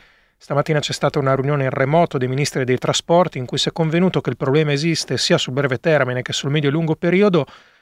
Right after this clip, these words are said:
"Valutiamo l'obbligo di scorte minime di jet fuel per i Paesi membri", ha detto il commissario europeo ai trasporti, che ha poi invitato i turisti a venire in Europa, salvo poi specificare che in caso di grave carenza di carburante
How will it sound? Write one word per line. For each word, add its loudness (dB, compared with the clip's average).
"Valutiamo 0
l'obbligo 2
di 0
scorte -2
minime 0
di -6
jet 0
fuel -2
per -4
i -4
Paesi -2
membri", 2
ha 2
detto -4
il -8
commissario -2
europeo -2
ai -4
trasporti, 0
che 0
ha 6
poi 2
invitato 0
i -2
turisti -2
a 2
venire 0
in 2
Europa, 4
salvo 0
poi 0
specificare 0
che -4
in -2
caso 0
di -4
grave 2
carenza -2
di -6
carburante 0